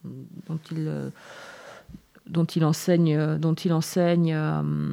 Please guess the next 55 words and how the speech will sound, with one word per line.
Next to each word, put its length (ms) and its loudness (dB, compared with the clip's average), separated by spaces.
aux, 60 -6
aux 60 -4
différents 600 0
propriétaires 720 0
de 40 2
ces 160 -2
petites 220 -6
vignes 460 0
à, 180 -4
à 80 -6
préserver 400 -4
leurs 100 -2
vignobles, 380 2
leur 140 -2
donner 240 0
suffisamment 420 0
d'argent 320 -2
pour 120 -12
qu'ils 140 -12
puissent 400 -10
vivre, 500 0
euh, 60 -8
de 100 -2
la 80 0
production 400 -4
du 100 0
vin, 160 2
les 80 4
vins 160 0
qu'il 180 -4
fait, 300 -4
qui 160 -16
sont 100 -10
plus 160 -12
ou 60 -6
moins 120 -6
en 40 -8
coopérative. 600 -6
C'est 140 -10
un 60 -4
modèle 240 -4
exceptionnel. 560 -4
Ce 80 -14
sont 80 -2
des 100 0
vins, 400 -2
euh, 240 -6
ce 180 -14
sont 140 -6
des 100 0
vins 180 0
qui 160 -6
m'ont 120 -2
touchée, 500 2
euh, 240 -2